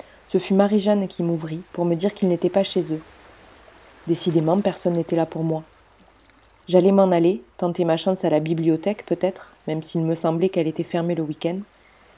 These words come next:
mais mon ex-professeur provisoire me dit que je le trouverais du côté de la batterie de Triton, sûrement,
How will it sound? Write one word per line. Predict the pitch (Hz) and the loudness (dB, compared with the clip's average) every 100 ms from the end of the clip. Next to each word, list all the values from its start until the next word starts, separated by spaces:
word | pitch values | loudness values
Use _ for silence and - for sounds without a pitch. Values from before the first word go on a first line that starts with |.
| - | -6
mais | 180 | 2
mon | 180 180 | 4 4
ex-professeur | 214 233 - 196 190 - 190 | 2 0 -2 0 0 0 -2
provisoire | - 180 160 160 202 220 | 0 -2 0 0 2 2
me | 190 175 | 0 -2
dit | 165 214 | -4 -4
que | 185 | -2
je | 165 | -2
le | 160 | -2
trouverais | - 196 185 208 | -4 0 2 0
du | 185 | -2
côté | - 180 208 | -4 -2 -2
de | 175 | 0
la | 151 | 0
batterie | 151 196 196 208 | 0 -2 -2 -2
de | 180 | -2
Triton, | 170 - - 160 165 | -4 -6 -4 -4 -6
sûrement, | - 175 160 151 | -6 -4 -4 -4